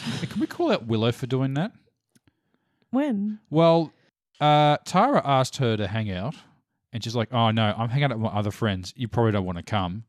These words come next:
Speaker 2: Like, "Oh, shit, all right." And when they dump her, she comes crawling back.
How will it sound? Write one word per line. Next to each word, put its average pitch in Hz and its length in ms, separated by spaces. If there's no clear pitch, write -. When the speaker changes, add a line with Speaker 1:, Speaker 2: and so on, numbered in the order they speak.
Speaker 2:
Like, - 180
"Oh, 110 220
shit, - 280
all 98 140
right." 90 220
And 131 160
when 143 120
they 147 80
dump 143 320
her, 135 300
she 123 200
comes 104 320
crawling 208 1000
back. 139 560